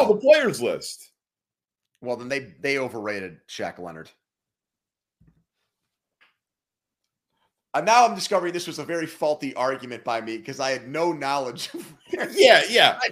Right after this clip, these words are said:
Speaker 2: were.
Speaker 1: What are you talking about? Dude,
Speaker 2: Obviously.
Speaker 1: Shaquille Leonard, th-, th-, those numbers are, come on.
Speaker 2: All right. I don't think Vegas is making a line because an inside linebacker is healthy, though. I guess I'll go back to that.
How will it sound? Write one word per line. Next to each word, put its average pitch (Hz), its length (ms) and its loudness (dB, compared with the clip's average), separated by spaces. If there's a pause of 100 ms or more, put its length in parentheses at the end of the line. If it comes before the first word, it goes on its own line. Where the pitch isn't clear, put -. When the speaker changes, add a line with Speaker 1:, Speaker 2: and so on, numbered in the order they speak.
(260)
Speaker 2:
were. 190 180 -10
Speaker 1:
What 320 260 6
are 220 120 2
you 190 140 -4
talking 190 480 -4
about? 92 220 -2
Dude, 151 80 2
Speaker 2:
Obviously. 147 440 -2
Speaker 1:
Shaquille 302 120 -2
Leonard, 220 420 4 (300)
th-, - 260 -6
th-, - 140 -8
those 294 300 4
numbers 208 340 6
are, 135 320 -2 (400)
come 151 140 -4
on. 62 240 -10 (280)
Speaker 2:
All - 140 4
right. 175 160 6
I 262 80 6
don't 349 180 4
think 262 200 -6
Vegas 196 420 0
is 147 100 -8
making 196 280 -4
a 147 60 -6
line 156 300 -4
because 147 300 -8
an 143 80 -6
inside 147 380 -2
linebacker 117 680 -6
is 90 100 -12
healthy, 95 380 -8
though. 85 240 -10
I 107 80 -6
guess 151 220 -8
I'll 127 80 -6
go 117 120 -6
back 101 280 -6
to - 100 -20
that. 85 280 -12